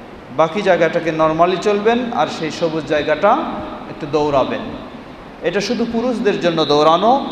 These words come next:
নারীদের জন্য দৌড়ানোর নিয়ম নয়। এভাবে আপনি চলে যাবেন মারোয়ায়। মারোয়া গিয়ে সাফাতে যেভাবে আপনি হাত তুলে "আল্লাহু আকবার, আল্লাহু আকবার,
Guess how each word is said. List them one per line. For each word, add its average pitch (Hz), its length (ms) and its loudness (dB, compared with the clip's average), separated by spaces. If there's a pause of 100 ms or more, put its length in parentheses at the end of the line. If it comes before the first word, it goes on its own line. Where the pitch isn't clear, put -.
(140)
নারীদের 156 440 0
জন্য 147 240 -2
দৌড়ানোর 139 460 2
নিয়ম 170 300 2 (360)
নয়। 131 180 2 (1200)
এভাবে 247 320 6
আপনি 208 240 2
চলে 185 240 4
যাবেন 170 240 4
মারোয়ায়। 143 560 0 (920)
মারোয়া 226 480 6
গিয়ে 247 520 6 (580)
সাফাতে 240 1000 4 (1000)
যেভাবে 214 380 4
আপনি 196 300 2
হাত 170 280 2 (160)
তুলে 196 300 4
"আল্লাহু 180 420 4
আকবার, 170 280 2
আল্লাহু 160 380 2
আকবার, 147 340 2